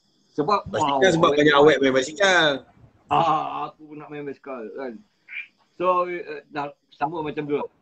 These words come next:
Speaker 1: Welcome to Malaysia. Malaysians memang macam tu. Dia ikut trend.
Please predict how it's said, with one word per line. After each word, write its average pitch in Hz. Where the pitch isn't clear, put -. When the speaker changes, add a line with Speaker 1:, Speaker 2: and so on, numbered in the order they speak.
Speaker 1:
Welcome 170
to 165
Malaysia. 143
Malaysians 170
memang 147
macam 123
tu. 110
Dia 147
ikut 147
trend. 110